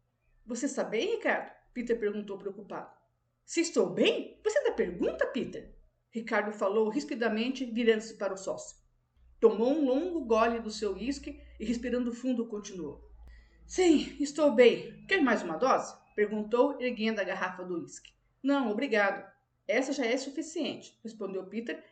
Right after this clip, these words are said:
erguendo seu copo. "Ainda é cedo para beber", ele completou. "Qual foi a diferença, Peter?"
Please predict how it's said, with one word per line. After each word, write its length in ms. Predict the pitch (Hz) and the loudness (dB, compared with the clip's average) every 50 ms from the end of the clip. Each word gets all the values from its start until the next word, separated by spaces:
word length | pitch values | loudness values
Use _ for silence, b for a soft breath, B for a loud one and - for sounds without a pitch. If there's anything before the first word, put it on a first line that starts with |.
| B | B
erguendo 380 | 214 240 226 208 220 214 220 214 | -4 -4 -2 0 0 0 0 0
seu 220 | - - 226 226 | 0 0 -2 -2
copo. 320 | - - - - - - _ _ _ | -2 -4 -8 -8 -10 -16 _ _ _
"Ainda 220 | - 214 240 285 | -6 -6 -4 -4
é 40 | 392 | -4
cedo 280 | 415 - 466 480 453 - | 0 0 2 2 2 2
para 180 | - 226 202 | 0 0 0
beber", 520 | 185 196 185 180 180 160 - - - - _ _ _ _ - | 0 -2 -2 -2 -4 -4 -4 -8 -14 -20 _ _ _ _ -12
ele 140 | 190 180 180 | -10 -10 -10
completou. 540 | 180 185 185 190 185 180 185 160 - - _ _ _ _ _ _ _ _ _ _ _ _ | -10 -10 -10 -12 -10 -10 -10 -10 -12 -14 _ _ _ _ _ _ _ _ _ _ _ _
"Qual 240 | - 294 330 320 | 2 4 4 4
foi 140 | - 359 330 | 2 2 2
a 40 | 311 | 2
diferença, 540 | 311 294 277 285 254 262 311 403 440 - 415 | 2 2 0 0 2 2 2 0 0 -2 -6
Peter?" 380 | - 247 180 180 175 - - | -6 -8 -8 -8 -10 -12 -14